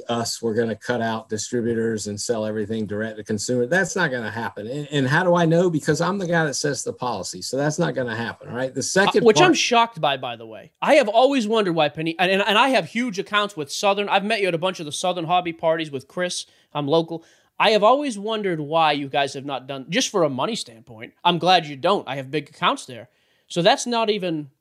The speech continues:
Speaker 2: not even on the table.
Speaker 1: Well, there's a lot of value added things that distributors service. It, we could have a whole, we could have a whole eight hour discussion on, on the purpose and, and the, and what distribution does. I would tell you that where the industry is now in terms of volumes,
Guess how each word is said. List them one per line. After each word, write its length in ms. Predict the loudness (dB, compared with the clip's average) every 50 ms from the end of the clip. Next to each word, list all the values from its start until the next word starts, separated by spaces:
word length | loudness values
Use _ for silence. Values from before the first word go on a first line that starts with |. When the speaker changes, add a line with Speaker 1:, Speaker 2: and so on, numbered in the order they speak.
| _ _ -2
Speaker 2:
not 160 | 0 0 0
even 100 | 0 -2
on 60 | -2
the 80 | -4 -6
table. 400 | -8 -10 -10 -10 -10 -14 -20 _ _ _ _ _ _ _
Speaker 1:
Well, 380 | 0 4 4 6 6 6 4 4
there's 240 | 4 4 2 4 2
a 80 | 2
lot 260 | 4 4 4 4 4 2
of 140 | 0 -2 -6 -12 -14 _
value 460 | 2 4 4 4 4 2 0 -2 -4 -2
added 460 | -2 -2 0 0 0 0 -2 -4 -6 -10 _ _ _ 0
things 320 | 2 2 4 2 0 0
that 180 | -2 -4 -4 -4
distributors 800 | -4 -4 -4 -4 -2 -2 0 0 0 0 0 -2 -4 -4 -6
service. 480 | -2 0 2 2 2 0 -4 -6 -4 -4
It, 280 | -4 -4 -6 -8 -6
we 140 | -4 -4 -2
could 160 | 0 0 0
have 220 | 2 0 -2 -4 -4
a 80 | 0
whole, 200 | 2 2 2 2
we 120 | 2 0 0
could 140 | 2 2 2
have 160 | 2 0 0
a 40 | 0
whole 400 | 2 2 2 2 2 0 -2 -2 -2
eight 160 | 0 0 0
hour 260 | 0 0 0 0 0
discussion 580 | -2 -4 -8 -8 -4 -2 -2 -2 -2 -4 -4 -4 -4
on, 280 | -2 -2 -4 -4 -6 -10 -12 -10
on 180 | -6 -6 -6
the 140 | -6 -6 -10 -12 _ _ _ _ _ _ _
purpose 560 | 2 2 2 2 0 -2 -2 -2 -6 -10 -14 _ -8
and, 220 | -6 -6 -6 -6 -8
and 200 | -6 -6 -4 -4
the, 220 | -4 -6 -6 -8 -10 -10
and 220 | -8 -6 -4 -4
what 220 | -4 -4 -4 -4 -4
distribution 580 | -6 -6 -6 -8 -6 -6 -6 -6 -6 -6 -6
does. 220 | -6 -4 -4 -4 -4
I 80 | -4
would 160 | -4 -4 -6 -2
tell 240 | 0 2 2 2
you 160 | 2 0 -2 -4
that 180 | -6 -6 -4
where 140 | -2 -2 -2
the 100 | -2 -4 -6
industry 600 | -4 -2 -2 -2 -2 -6 -8 -6 -4 -4 -2 -2
is 160 | -2 -4 -4
now 360 | -6 -6 -6 -4 -4 -4 -4
in 100 | -6 -6
terms 320 | -6 -6 -4 -4 -4 -4 -6
of 80 | -8
volumes, 640 | -6 -4 -4 -2 0 2 2 2 0 0 -2 -8 -14